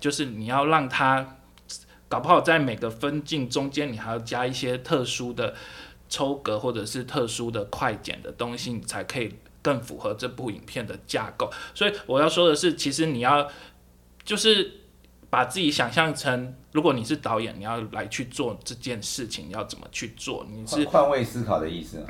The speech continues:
Speaker 1: 对啊，不只，不只是一个剪接师，不只是一个剪接的人，人家叫你怎么剪，说这一卡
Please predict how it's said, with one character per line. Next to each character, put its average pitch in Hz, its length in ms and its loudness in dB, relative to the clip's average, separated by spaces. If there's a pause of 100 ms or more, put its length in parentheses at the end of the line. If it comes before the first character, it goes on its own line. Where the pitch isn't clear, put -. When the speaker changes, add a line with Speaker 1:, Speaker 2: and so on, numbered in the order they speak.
Speaker 1:
对 135 100 4
啊， 127 120 6
不 143 180 2
只， 143 160 -4 (160)
不 208 100 0
只 135 140 -4
是 175 140 4
一 156 80 4
个 139 140 8
剪 113 260 -6
接 127 200 2
师， 127 460 -2
不 185 100 4
只 131 140 -2
是 165 140 4
一 151 40 6
个 139 120 6
剪 107 280 -6
接 135 220 2
的 131 200 4
人， 110 520 -4
人 120 240 -2
家 143 160 6
叫 143 200 4
你 113 120 -4
怎 113 100 -8
么 104 140 -8
剪， 104 300 -6
说 120 100 0
这 123 160 0
一 127 120 0
卡 120 300 0